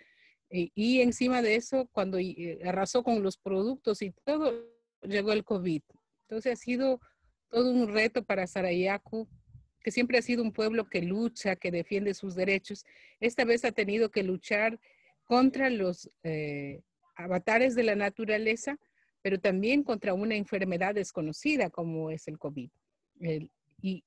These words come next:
y con la fuerza que se nos ha caracterizado, hemos logrado mover apoyo, hemos logrado que tuvieran suficientes formas de enfrentar, tanto con los conocimientos tradicionales, las plantas medicinales,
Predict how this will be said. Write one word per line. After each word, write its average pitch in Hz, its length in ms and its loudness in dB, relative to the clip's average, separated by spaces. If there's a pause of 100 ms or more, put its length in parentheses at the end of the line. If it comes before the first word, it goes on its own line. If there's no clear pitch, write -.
(140)
y 190 120 -6
con 190 200 0
la 180 100 2
fuerza 247 380 0
que 226 120 2
se 214 120 -6
nos 190 200 -6
ha 180 60 -6
caracterizado, 190 960 -4
hemos 190 260 -4
logrado 190 680 -2 (240)
mover 175 420 0
apoyo, 196 800 0
hemos 180 240 -4
logrado 180 600 0 (480)
que 170 460 2
tuvieran 190 600 0 (360)
suficientes 214 1040 -4 (260)
formas 208 680 2 (300)
de 185 140 2
enfrentar, 170 540 -2
tanto 214 420 0
con 185 200 -4
los - 260 -6 (1200)
conocimientos 208 760 0
tradicionales, 190 880 0
las 180 180 -2
plantas 196 380 -4
medicinales, 202 640 -4